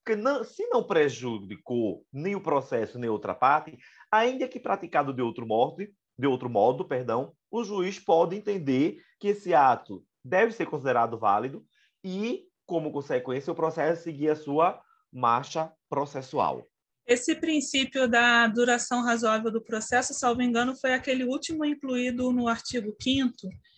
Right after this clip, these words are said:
Speaker 2: que não era expresso e foi incluído, salvo engano, pela emenda quarenta e cinco.
Speaker 1: Isso, era ele, que é o inciso setenta e oito, salvo engano. Só que depois disso já tem mais, tá?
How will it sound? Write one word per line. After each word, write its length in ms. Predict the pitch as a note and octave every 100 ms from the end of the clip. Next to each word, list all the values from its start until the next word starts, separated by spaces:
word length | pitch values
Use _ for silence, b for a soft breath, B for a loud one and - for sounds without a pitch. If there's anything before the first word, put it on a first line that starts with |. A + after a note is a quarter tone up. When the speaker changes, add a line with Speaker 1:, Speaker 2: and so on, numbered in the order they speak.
| b b
Speaker 2:
que 100 | -
não 280 | A3+ A3+ A#3+
era 200 | A3+ A#3
expresso 640 | A#3 - A3+ A3+ B3 -
e 80 | C4
foi 520 | B3 A#3 A#3+ A#3+ - -
incluído, 460 | A#3 A#3 B3 A#3
salvo 300 | A#3+ B3 A3+
engano, 320 | A#3+ A#3 B3 B3+
pela 180 | C4
emenda 280 | B3+ B3+ B3
quarenta 360 | B3 A#3 A#3+ B3+
e 60 |
cinco. 480 | A#3 - G#3 - - - _ _ _ _ _ _ -
Speaker 1:
Isso, 500 | D3 A#2 - - -
era 380 | C3+ C3+ D#3 D#3+
ele, 440 | C3 A#2 G2+ G2 - _ -
que 80 |
é 40 | A2
o 200 | A#2 A#2+
inciso 380 | A#2 - A2+ A2
setenta 580 | A#2+ - B2+ C#3+ E3+
e 80 | E3
oito, 240 | C3 B2+ -
salvo 300 | C3+ C3 D3+
engano. 240 | C3 G#2+
Só 160 | - C#3
que 80 | D3+
depois 300 | F3 F3 D3
disso 180 | D3+
já 100 | C#3+
tem 220 | D3+ E3 A#3
mais, 400 | E3 D3 C#3 -
tá? 320 | C3 D#3